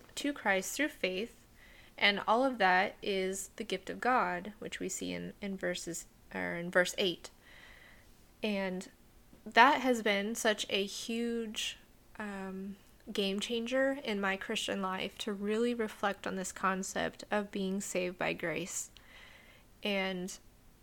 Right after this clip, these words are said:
while I always knew, you know, from a young age that it was by grace and that I was saved through faith and I required to trust in Christ for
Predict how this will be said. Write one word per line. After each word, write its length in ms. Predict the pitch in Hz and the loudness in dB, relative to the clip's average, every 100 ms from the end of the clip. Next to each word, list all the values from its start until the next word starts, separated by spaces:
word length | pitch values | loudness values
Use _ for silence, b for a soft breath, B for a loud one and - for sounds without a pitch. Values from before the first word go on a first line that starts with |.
| - | -2
while 200 | 208 196 | 4 6
I 220 | 190 196 - | 8 8 6
always 420 | 226 226 240 214 | 6 6 4 2
knew, 520 | 214 214 202 190 214 226 | -2 0 0 0 -4 -6
you 120 | 214 | -2
know, 160 | 196 | -2
from 220 | 185 202 190 | -2 -4 -4
a 120 | 185 | -4
young 340 | 190 190 190 - | -4 -4 -4 -2
age 440 | 185 185 196 202 | -2 0 -2 -4
that 180 | - 185 | -2 0
it 140 | 175 | 0
was 260 | 180 190 190 | 0 0 0
by 200 | - 208 | -2 -4
grace 600 | 208 196 190 202 196 - 202 | -2 -2 0 0 -2 -4 -6
and 120 | 180 | -6
that 100 | 175 | -4
I 80 | 170 | -4
was 160 | 185 | -4
saved 320 | - 180 180 - | -4 -4 -4 -4
through 140 | 190 | -6
faith 540 | - - 190 190 196 - | -6 -4 -2 -2 -4 -8
and 160 | 170 | -8
I 80 | 175 | -8
required 580 | 175 180 - 185 180 180 | -8 -8 -6 -2 -2 -4
to 120 | - 190 - | -8 -12 -10
trust 440 | - 190 - - | -2 0 0 -4
in 240 | 214 208 202 | -4 -2 -4
Christ 680 | - 220 196 196 - - | 0 4 4 4 -2 -6
for 420 | - 196 190 185 | -4 0 2 0